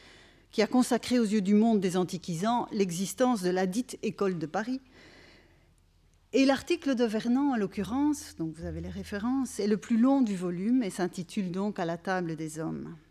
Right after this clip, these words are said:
Mythe de fondation du sacrifice chez Hésiode.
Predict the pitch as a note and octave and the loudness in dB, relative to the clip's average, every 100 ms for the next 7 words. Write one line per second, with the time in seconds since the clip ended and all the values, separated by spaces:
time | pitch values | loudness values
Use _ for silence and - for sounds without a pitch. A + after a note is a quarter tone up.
0 | _ _ - - - _ G#3 A#3 G#3+ G3+ | _ _ -20 -20 -20 _ 6 6 6 0
1 | - G3+ F#3 F3+ - F3+ E3+ - F#3 A3 | -4 -2 -2 -2 -4 -4 -4 -6 -6 -6
2 | - C4+ - - - - - C#4+ - A3+ | -4 -6 -8 -20 -14 -6 -2 -2 0 -4
3 | E3 E3 E3 - | -4 -8 -10 -16